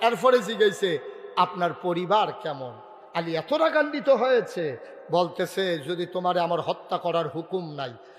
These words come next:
যদি হুকুম থাকতো, আমার পরিবার কেমন আছে এটা জানারও তোমার অধিকার নাই।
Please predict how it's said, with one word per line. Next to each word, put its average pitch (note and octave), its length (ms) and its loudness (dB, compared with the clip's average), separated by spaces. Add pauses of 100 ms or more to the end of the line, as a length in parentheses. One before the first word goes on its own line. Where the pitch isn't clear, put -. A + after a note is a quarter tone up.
(120)
যদি F#3+ 200 -2
হুকুম G3 460 0
থাকতো, - 520 -2 (260)
আমার A#3 320 0
পরিবার G#3 560 4 (240)
কেমন D4+ 340 4
আছে F3+ 320 2 (220)
এটা A#3+ 240 8
জানারও G#3+ 460 4
তোমার G3 280 2
অধিকার A3 380 4
নাই। E3+ 260 0